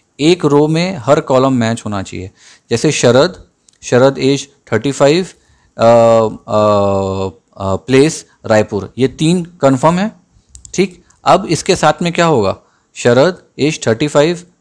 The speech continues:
प्लेस रायपुर, ये चीज़ें क्या होनी चाहिए, एकदम मैच होनी चाहिए ना, तब तो आप करोगे आगे, otherwise कोई ऑप्शन नहीं है।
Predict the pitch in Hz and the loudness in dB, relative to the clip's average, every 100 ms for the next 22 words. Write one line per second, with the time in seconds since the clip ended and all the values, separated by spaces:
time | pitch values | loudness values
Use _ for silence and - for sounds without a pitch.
0 | _ 127 147 - 110 107 120 104 _ - | _ 0 0 0 -2 -2 -6 -12 _ -6
1 | 107 151 156 143 165 156 156 165 139 117 | 0 0 0 -2 -2 0 0 2 0 0
2 | 101 101 - _ _ _ 113 123 151 113 | -6 -10 -14 _ _ _ -6 -2 -2 0
3 | 107 147 170 151 120 104 98 165 139 _ | 0 -2 0 0 0 -2 -4 -6 -10 _
4 | _ _ - - 226 214 202 - 120 113 | _ _ -10 -2 2 2 2 -2 0 0
5 | 104 110 131 - _ 107 139 151 202 - | -2 -2 -6 -10 _ -2 0 2 -2 -4
6 | - 147 170 165 - 120 - 127 104 98 | 0 2 2 -4 -8 -8 -6 -6 -6 -8